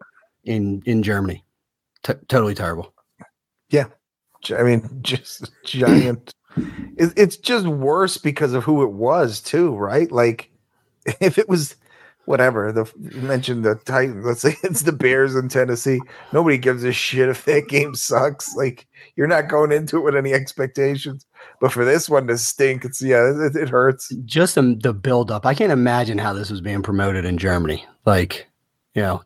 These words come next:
Speaker 1: two of the best teams in the league, you know, the, the six and two Chiefs against the six and two Dolphins, defending Super Bowl champs against the upstart, you know, Mike McDaniel-led Dolphins. And it's like, wah, wah, wah. Like,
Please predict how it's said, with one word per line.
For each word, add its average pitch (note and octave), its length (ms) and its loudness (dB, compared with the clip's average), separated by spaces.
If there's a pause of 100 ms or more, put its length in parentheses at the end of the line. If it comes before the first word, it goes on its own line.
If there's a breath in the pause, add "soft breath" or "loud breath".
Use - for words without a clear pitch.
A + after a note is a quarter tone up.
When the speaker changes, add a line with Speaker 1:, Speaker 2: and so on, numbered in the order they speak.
Speaker 1:
two D#3+ 180 2
of C3 80 4
the F#2+ 120 -4
best - 420 0
teams B2+ 260 2
in C3 120 4
the B2 80 4
league, A2 480 2
you A2 100 -8
know, A2+ 180 0
the, G2+ 280 -4
the A2+ 160 -4
six C#3+ 320 -2
and C#3 160 2
two C#3+ 160 0
Chiefs C#3 420 0
against C#3 340 0
the C3+ 80 0
six D3 360 -2
and C#3+ 120 2
two D3 160 0
Dolphins, A#2+ 800 -2 (260 loud breath)
defending D#3 580 2
Super D#3+ 260 2
Bowl D3+ 160 2
champs C#3+ 400 2
against B2+ 320 0
the C3 140 -2
upstart, E3 640 0 (260 loud breath)
you D#3+ 100 0
know, D3+ 100 2
Mike D3 260 0
McDaniel-led D#3+ 640 2
Dolphins. C#3 340 -2
And A2 120 0
it's G2+ 80 -6
like, F2+ 100 -8 (140)
wah, A2+ 240 2
wah, E2 160 -6
wah. - 180 -12 (220)
Like, G2+ 280 -8